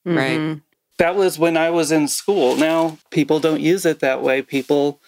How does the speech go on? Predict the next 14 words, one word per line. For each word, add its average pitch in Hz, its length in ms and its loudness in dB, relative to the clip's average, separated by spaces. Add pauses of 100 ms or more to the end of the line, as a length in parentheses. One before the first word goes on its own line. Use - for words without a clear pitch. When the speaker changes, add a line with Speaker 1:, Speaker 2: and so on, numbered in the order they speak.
(160)
Speaker 3:
actually 156 680 0
see 160 440 0
us - 600 -4
as 151 760 -2 (160)
viable 147 680 -2
people. 165 460 -2
<laughs> - 680 -4
Speaker 1:
Right. 170 360 -6 (120)
Speaker 2:
Yeah. 180 420 -6 (220)
Speaker 3:
But 175 360 -4 (160)
a 175 120 2
lot 175 720 2
of 175 320 0
what 170 320 0